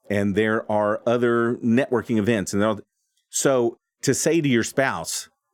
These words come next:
who feels as though she's not the priority of your life, "Okay, let's talk about this. You know what's required of my job. Do I need to change jobs?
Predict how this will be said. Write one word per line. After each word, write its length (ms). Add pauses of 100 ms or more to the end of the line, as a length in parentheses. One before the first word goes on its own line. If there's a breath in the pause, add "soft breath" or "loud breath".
(200)
who 120
feels 480
as 120
though 160
she's 280
not 160
the 80
priority 440
of 100
your 140
life, 340 (580)
"Okay, 340
let's 240
talk 240
about 280
this. 340 (280)
You 340
know 240
what's 340
required 560
of 60
my 160
job. 420 (800)
Do 220
I 80
need 180
to 60
change 320
jobs? 400